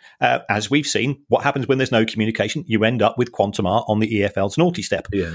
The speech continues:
Speaker 1: So, so communication is really useful. Um, th-, there are two potential vehicles or two potential methods through which we could go through. First of all, as Ben suggested, we could go through the Supporters Trust, where the Supporters Trust will say, "Well,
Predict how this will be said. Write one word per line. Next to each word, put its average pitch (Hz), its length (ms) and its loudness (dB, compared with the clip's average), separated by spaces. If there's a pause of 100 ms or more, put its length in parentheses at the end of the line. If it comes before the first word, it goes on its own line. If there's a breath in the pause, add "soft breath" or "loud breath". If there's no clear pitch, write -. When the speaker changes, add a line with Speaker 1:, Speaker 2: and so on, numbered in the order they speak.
Speaker 1:
So, 123 240 2
so 127 140 0
communication 147 640 -2
is 113 80 -8
really 113 160 -4
useful. 110 260 -8 (460 loud breath)
Um, 62 480 -2
th-, 143 160 2
there 147 200 4
are 143 200 2
two 220 280 0
potential 156 540 -2
vehicles 117 560 -2
or 117 140 -4
two - 200 -2
potential 123 440 -4
methods - 340 -4
through 113 140 -10
which - 100 -16
we 110 80 -8
could 107 180 -6
go 104 120 -12
through. 104 200 -14 (260 loud breath)
First 185 280 2
of 160 80 2
all, 135 140 4
as 120 80 0
Ben 113 220 2
suggested, 113 520 -4 (100)
we 123 160 0
could - 340 0
go 127 280 2
through 117 560 0 (100)
the 117 80 0
Supporters - 640 -2
Trust, - 520 -8 (260 soft breath)
where 120 260 4
the 113 100 -6
Supporters 123 680 0
Trust - 420 -2
will 113 120 -4
say, 113 180 0
"Well, 110 240 2